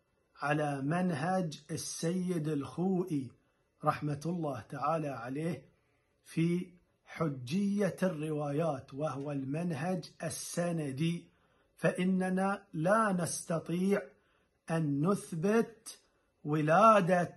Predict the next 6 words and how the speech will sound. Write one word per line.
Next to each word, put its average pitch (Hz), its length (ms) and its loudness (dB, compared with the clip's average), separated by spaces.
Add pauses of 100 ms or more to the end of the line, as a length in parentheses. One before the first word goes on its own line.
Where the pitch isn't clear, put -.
(140)
الإمام 170 680 0 (100)
المهدي 151 720 0
صلوات 139 600 -6
الله 151 440 -4
وسلامه 147 880 -4
عليه. 123 240 -12